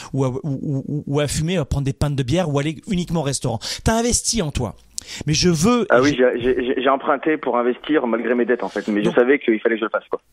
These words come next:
Speaker 1: Et je veux maintenant que tu, euh, tires parti de cela. Donc, t'as, t'as, t'as fait une immense démarche parce que t'arrives de très loin. Donc, maintenant, t'as fait une immense démarche. Mais je veux, combien d'appels par jour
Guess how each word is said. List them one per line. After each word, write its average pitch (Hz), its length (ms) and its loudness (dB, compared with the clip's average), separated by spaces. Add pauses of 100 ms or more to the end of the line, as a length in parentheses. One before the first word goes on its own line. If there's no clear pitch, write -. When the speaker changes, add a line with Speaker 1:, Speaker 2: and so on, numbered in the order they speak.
(140)
Speaker 1:
Et 175 100 2
je 156 160 2
veux 170 260 4
maintenant 147 440 0
que - 100 -4
tu, 117 220 -6 (480)
euh, 127 160 -2
tires - 300 -4
parti - 380 0
de 131 120 0
cela. 107 240 -2
Donc, 120 160 -2
t'as, 107 240 -4
t'as, 135 160 -4
t'as - 160 -6
fait 143 280 -4
une 185 300 2
immense 415 760 0
démarche 165 380 -2
parce 143 160 -4
que 147 60 -4
t'arrives 135 260 -4
de 135 60 -2
très 151 220 -2
loin. 180 240 -2 (380)
Donc, 147 160 -4
maintenant, 208 320 0
t'as 147 120 -6
fait 135 160 -4
une 160 180 2
immense 277 340 -2
démarche. 190 360 -4 (320)
Mais 160 100 2
je 165 160 2
veux, 127 380 0 (1000)
combien 247 560 0 (100)
d'appels 196 520 0
par 160 240 0
jour 151 400 -2